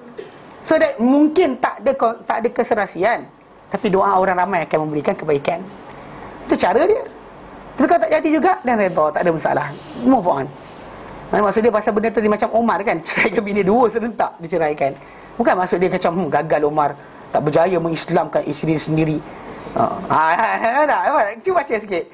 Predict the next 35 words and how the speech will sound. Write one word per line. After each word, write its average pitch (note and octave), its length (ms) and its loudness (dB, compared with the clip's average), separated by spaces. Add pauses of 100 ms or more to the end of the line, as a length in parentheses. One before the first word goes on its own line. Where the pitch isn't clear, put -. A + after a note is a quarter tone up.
(120)
Takkan F4+ 240 0
Omar G#3+ 320 2
tak E3 80 -8
reti F3+ 240 -8
kot? F3+ 320 0 (1040)
Para D4+ 160 2
sahabat E4 320 0
lagi A3+ 160 -2
pin-, C4 320 -2
lagi A#3+ 160 2
bijak D4 400 2
berbanding C#4+ 320 0
kita D#4+ 240 4
berkenaan C4 320 0
masalah D4+ 320 2
ini. E4+ 320 2 (640)
Bahkan D4 240 2
mereka D#4 240 0
dapat D#4+ 320 2
panduan D4 320 2
daripada D4 240 0
Rasulullah D4+ 320 0
sallallahu C#4 160 -6
alaihi D#4 160 2
wasallam. F#3 140 2 (920)
So, C4 80 0
tak C#4 160 0
boleh, C#4 160 0
tak, - 240 -2
tak - 160 -2
boleh D4+ 240 0
kita C4+ 160 -2
nak C4 160 0
katakan, B3 320 -2
"Tengok, G#3+ 180 -2